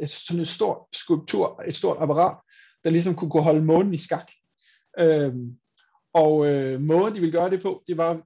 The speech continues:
de ville lave sådan en, øh, ceremoni, hvor de tog, øh, The Moon Silver Key, en nøgle, og drejede den, så de ligesom aktiverede, øh, The Celestus. Og, øh, det, der skete det, at, øh,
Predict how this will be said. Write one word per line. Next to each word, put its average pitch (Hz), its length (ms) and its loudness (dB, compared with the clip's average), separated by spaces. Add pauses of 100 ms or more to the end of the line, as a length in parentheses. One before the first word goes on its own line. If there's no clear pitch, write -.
de 156 80 -12
ville 151 180 0
lave 175 120 0
sådan 165 240 -8
en, 143 80 -8
øh, 131 140 -8
ceremoni, 147 540 -6
hvor 147 140 -4
de 147 80 -4
tog, 180 360 -6
øh, 131 500 -6 (180)
The 165 100 2
Moon 180 300 0
Silver 175 320 -4
Key, 185 360 -12 (160)
en 147 160 -2
nøgle, 175 380 0 (480)
og 160 140 -2
drejede 185 380 2
den, 190 100 -6 (100)
så 165 180 -4
de 147 100 -2
ligesom 170 260 -2
aktiverede, 165 600 -2
øh, 120 260 -12
The - 100 -10
Celestus. 143 500 -4 (800)
Og, 151 360 2
øh, 139 320 -2 (1080)
det, 165 280 4
der 175 80 0
skete 226 340 -2
det, 214 280 0
at, 151 340 0
øh, 135 240 -2